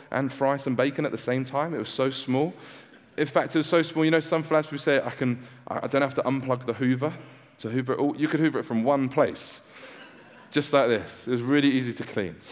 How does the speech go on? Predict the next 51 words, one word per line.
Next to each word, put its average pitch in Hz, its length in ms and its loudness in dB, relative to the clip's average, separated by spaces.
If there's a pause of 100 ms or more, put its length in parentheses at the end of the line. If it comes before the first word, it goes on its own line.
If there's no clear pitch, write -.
(100)
<laughs> - 380 -2 (920)
Um, 131 300 2 (120)
so 143 120 2
I, 170 300 2
I - 20 -2
didn't 175 160 -2
have 160 220 2
a 139 40 -4
whole 170 280 2
bunch 165 400 0
to 135 200 4
offer 131 500 -2
Amy, 120 400 0 (220)
uh, 117 140 0
materially 123 840 -4 (480)
or, 123 240 -2
or, 127 240 -4
or 123 80 -10
great 147 320 -6
prospects - 580 -10
in 127 80 -6
my 120 120 -4
career. 113 440 -6 (240)
But 117 240 -2
what 165 220 -2
I 170 160 0
was 156 180 0
saying 95 380 0 (240)
on 104 120 -2
our 101 200 -4
wedding 95 220 -4
day, 90 80 -4
what 92 220 -12
we 190 140 -2
were 160 80 0
saying 98 280 -4
is, 90 180 -8
"Look, 147 180 0 (220)
we 143 80 2
don't 214 120 4
know 220 120 4
what 190 220 4
life's 151 300 0
gonna 123 180 0
hold. 78 420 -6
We 113 80 -2
don't 190 160 2
know 220 80 0
what's 196 180 -4
gonna 131 220 -2
come, 95 560 -6